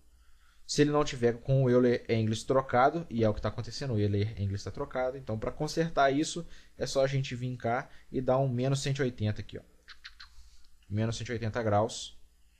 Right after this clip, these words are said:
no Euler Angles que eu obtive da rotação, e aí ele vai dar certo. Isso aqui tem o mesmo problema do boneco,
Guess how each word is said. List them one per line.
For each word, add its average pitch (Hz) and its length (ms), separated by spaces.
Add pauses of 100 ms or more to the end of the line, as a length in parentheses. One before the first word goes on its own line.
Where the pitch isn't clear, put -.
(1200)
no 127 180
Euler 113 340
Angles 104 280
que 120 60
eu 123 240
obtive 127 420
da 110 120
rotação, 131 600 (680)
e 113 60
aí 113 80
ele 113 120
vai 120 100
dar 123 120
certo. 98 280
Isso - 120
aqui 101 120
tem 110 120
o 107 40
mesmo 117 120
problema 113 260
do 117 80
boneco, 98 440